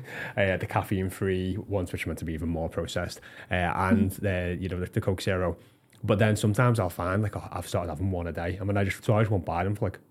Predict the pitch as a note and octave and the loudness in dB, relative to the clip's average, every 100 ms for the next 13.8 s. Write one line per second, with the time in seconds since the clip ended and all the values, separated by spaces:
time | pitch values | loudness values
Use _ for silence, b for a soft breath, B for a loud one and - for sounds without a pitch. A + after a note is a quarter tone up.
0 | F2 F2 F#2 - - G#2+ - F#2 G2 - | -4 -2 -2 -6 -4 -2 0 -2 -2 -2
1 | F#2+ F3+ F3+ F2+ E2 - G2+ F#2 - - | 0 0 -2 -4 -6 -4 -2 -2 -2 0
2 | - G2 F2+ - B G#3 F#3 F3+ G2 B2 | 2 4 2 -2 B -2 0 2 4 6
3 | B2 F#2 F#2 F#2 F#2 F#2+ - E2+ E2+ E2 | 4 2 2 2 0 -2 -2 -2 -2 -2
4 | F2+ G2 G2 F#2 F2+ F2 D#2+ E2 - E2+ | 0 0 -2 -2 -2 -2 -4 -6 -6 -6
5 | E2 - - _ _ _ - - F2+ F2+ | -6 -12 -18 _ _ _ -6 -2 -2 -2
6 | F2 F#2+ F#2+ E2 F2 F2 F2 F2+ F#2 F2+ | -4 -4 -4 -4 -4 -4 -4 -4 -2 -2
7 | F#2+ - - - G#3+ G3 F#3 F#3 F#3 F#2+ | -2 -4 -6 0 4 6 6 4 2 0
8 | F2+ C#3 B2+ F#2+ G#2+ F#2+ - - G2 G2 | 2 4 4 4 0 0 -6 -2 -2 -2
9 | _ - - - G2 F#2+ G2 - - - | _ -20 -4 2 2 4 2 -2 -6 -14
10 | B B B B B A2+ A2+ G#2+ C3 B2+ | B B B B B -2 -2 2 4 6
11 | C3 - G#2+ G2 F#2 F2+ F#2 F2+ E2 E2+ | 4 2 2 2 0 -2 -2 -2 0 0
12 | E2 E2 F#2+ F#2 F#2 F2 D#2+ E2+ - F#2 | 0 0 -2 -2 -2 -4 -4 -4 -4 -6
13 | F2 F#2 F#2 F#2 G2 G2 F#2 F2+ | -6 -4 -2 -2 -2 -4 -2 -4